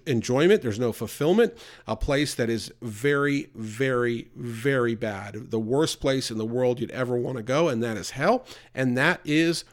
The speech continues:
where the devil will be cast down to. It's not made for man. It's made for the devil and the fallen angels, but you will end up there if you do not accept Jesus Christ as Savior and Lord.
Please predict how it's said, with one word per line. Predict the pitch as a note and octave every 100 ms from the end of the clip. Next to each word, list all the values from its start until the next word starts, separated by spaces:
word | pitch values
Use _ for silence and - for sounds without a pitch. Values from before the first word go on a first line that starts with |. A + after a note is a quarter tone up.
| _
where | - B2
the | A#2+
devil | A2 C#3 C#3+ D3+
will | C3+
be | A#2+
cast | A2+ C#3 A#2 -
down | C#3 F#3+
to. | F#3 G#3 B3+ - - -
It's | - -
not | C3 -
made | A2 B2+ F3
for | F3 G#3
man. | G#3 A3 B3+ C4 - - -
It's | A2 A#2+
made | B2+ C#3
for | C3
the | A#2
devil | B2+ C#3+ C#3+
and | B2
the |
fallen | A#2+ C3 B2+
angels, | B2+ E3+ G#3+ A3 - - -
but | -
you | A2+ C#3 D#3+
will | C#3+
end | C#3 D3+
up | D#3
there | G3 G3+
if | F3+ C3
you | C3 F3+
do | G3
not | D3 C#3 -
accept | C3 - C3+ -
Jesus | - A2+ A2 C3
Christ | - - G#2 G2+ - -
as | B2 A2
Savior | - A2+ A#2+
and | D#3
Lord. | D#3+ G3+ B2+